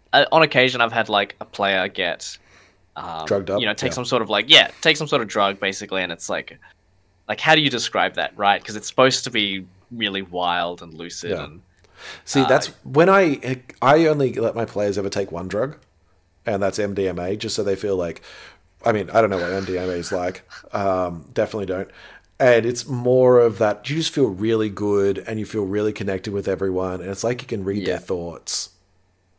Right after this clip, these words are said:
Speaker 2: And just, like, have the, the low chill rather than the super L S D style. L-, I haven't
Speaker 1: Right,
Speaker 2: taken
Speaker 1: right.
Speaker 2: L S D either. Don't know what you're talking about.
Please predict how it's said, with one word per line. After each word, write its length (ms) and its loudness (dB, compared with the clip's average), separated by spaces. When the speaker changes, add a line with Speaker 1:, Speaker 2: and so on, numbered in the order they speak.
Speaker 2:
And 220 0
just, 200 -2
like, 380 0
have 280 0
the, 260 0
the 160 2
low 560 0
chill 400 0
rather 340 2
than 220 -4
the 160 -2
super 640 -2
L 160 0
S 200 -2
D 520 -10
style. 480 0
L-, 160 -4
I 60 -2
haven't 140 0
Speaker 1:
Right, 40 -10
Speaker 2:
taken 220 -6
Speaker 1:
right. 80 -6
Speaker 2:
L 40 -6
S 100 -10
D 220 -6
either. 180 -6
Don't 180 -14
know 80 -6
what 80 -10
you're 80 -10
talking 280 -8
about. 220 -10